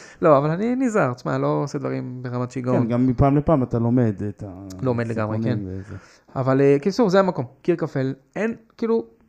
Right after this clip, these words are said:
Speaker 1: תשמע, זה לא להיות שם שבוע, זה לבוא, זה, אני פשוט הייתי שם כל כך הרבה פעמים, כי רציתי באמת, אה, תאורה טובה ושקיעה יפה או
Speaker 2: מהמם.
Speaker 1: זריחה. אכלתי שם המון המון אכזבות.
Speaker 2: אתה גם מגיע בתור צלם, יותר מאשר
Speaker 1: כן,
Speaker 2: מטייל.
Speaker 1: בדיוק, זה לא,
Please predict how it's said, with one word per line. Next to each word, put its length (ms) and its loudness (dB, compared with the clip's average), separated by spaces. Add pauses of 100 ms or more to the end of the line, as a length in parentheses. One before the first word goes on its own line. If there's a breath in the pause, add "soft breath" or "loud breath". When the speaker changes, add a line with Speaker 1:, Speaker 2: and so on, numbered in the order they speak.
(140)
Speaker 1:
תשמע, 240 0
זה 60 4
לא 100 6
להיות 160 4
שם 120 -6
שבוע, 360 -2
זה 140 -6
לבוא, 380 -4
זה, 160 -4
אני 120 -2
פשוט 220 -8
הייתי 180 -6
שם 120 -6
כל 200 -6
כך 80 -6
הרבה 100 2
פעמים, 220 -4
כי 240 -8
רציתי 380 -8
באמת, 420 -4
אה, 200 -2
תאורה 400 0
טובה 400 -2
ושקיעה 540 -2
יפה 180 -4
או 40 0
Speaker 2:
מהמם. 120 0
Speaker 1:
זריחה. 320 -4 (440 soft breath)
אכלתי 320 -2
שם 120 -2
המון 200 0
המון 160 -2
אכזבות. 260 -4
Speaker 2:
אתה 80 4
גם 100 4
מגיע 180 4
בתור 340 4
צלם, 480 2
יותר 240 0
מאשר 220 2
Speaker 1:
כן, 140 10
Speaker 2:
מטייל. 180 6
Speaker 1:
בדיוק, 280 8
זה 100 2
לא, 440 4